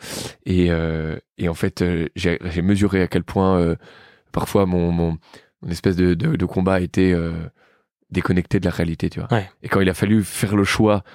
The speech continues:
Speaker 1: d'accueillir cette vie, euh, en fait, ça a été incroyable pour nous parce que, en fait, on a, on avait la conviction, la certitude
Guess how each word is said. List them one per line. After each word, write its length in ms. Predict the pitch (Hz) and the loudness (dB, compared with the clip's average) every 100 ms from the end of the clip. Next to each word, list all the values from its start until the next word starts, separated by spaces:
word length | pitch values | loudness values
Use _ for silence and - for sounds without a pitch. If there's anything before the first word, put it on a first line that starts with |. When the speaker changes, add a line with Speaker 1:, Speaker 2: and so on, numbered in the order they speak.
| - _ - | -20 _ -10
Speaker 1:
d'accueillir 560 | 80 95 92 107 104 - | -2 0 2 2 0 0
cette 220 | 92 85 | -2 0
vie, 300 | 87 110 117 _ _ _ _ _ - | 2 2 0 _ _ _ _ _ -4
euh, 580 | 92 90 90 90 92 90 - | 0 4 4 2 0 -4 -4
en 80 | 95 | -8
fait, 240 | 90 101 - | -4 -4 0
ça 120 | 92 | -2
a 20 | |
été 180 | - 95 107 | 0 0 0
incroyable 500 | 101 107 95 92 92 | 0 2 2 0 -2
pour 200 | 85 98 | 0 0
nous 100 | 110 | 0
parce 220 | 85 - | -2 -2
que, 280 | - 87 82 - - - _ _ - | 0 0 -2 -8 -20 -20 _ _ -12
en 100 | 87 | -4
fait, 260 | 95 - | -4 -2
on 220 | 87 85 | -4 -2
a, 340 | 85 87 85 87 _ _ _ _ _ _ _ _ _ _ - | -2 -2 -4 -8 _ _ _ _ _ _ _ _ _ _ -8
on 140 | 92 | -2
avait 180 | 92 92 | 2 2
la 100 | 92 - | 0 -2
conviction, 520 | - 131 117 107 - 107 | -2 0 2 0 0 0
la 120 | 90 | 0
certitude 760 | - 123 - 113 - 113 107 | 0 -2 -4 -6 -4 -2 -4